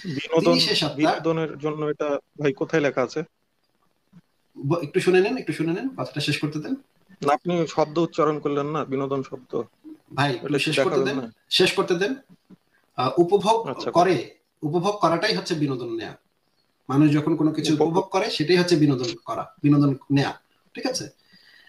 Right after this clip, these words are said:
Speaker 2: আহ, কোরআনে যেটা বলা হচ্ছে যে আদমকে আল্লাহ পাক সৃষ্টি করেছিলেন, তখন আদম একা ছিল, নিঃসঙ্গ ছিল, সে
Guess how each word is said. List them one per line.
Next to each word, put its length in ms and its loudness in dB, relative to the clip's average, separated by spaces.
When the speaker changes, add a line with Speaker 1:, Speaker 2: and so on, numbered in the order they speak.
Speaker 2:
আহ, 420 2
কোরআনে 300 4
যেটা 180 2
বলা 220 2
হচ্ছে 300 -2
যে 400 2
আদমকে 560 2
আল্লাহ 300 2
পাক 160 2
সৃষ্টি 260 -2
করেছিলেন, 560 -4
তখন 300 0
আদম 440 -2
একা 260 0
ছিল, 440 -4
নিঃসঙ্গ 400 2
ছিল, 420 -6
সে 420 -2